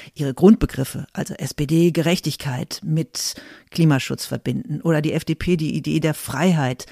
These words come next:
neu definiert fürs einundzwanzigste Jahrhundert.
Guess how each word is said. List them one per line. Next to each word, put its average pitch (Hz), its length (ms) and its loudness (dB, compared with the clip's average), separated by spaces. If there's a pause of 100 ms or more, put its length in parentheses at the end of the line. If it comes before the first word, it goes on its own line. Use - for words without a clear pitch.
(180)
neu 135 300 4
definiert 135 640 0 (220)
fürs - 180 -8
einundzwanzigste - 760 -8
Jahrhundert. 131 580 -10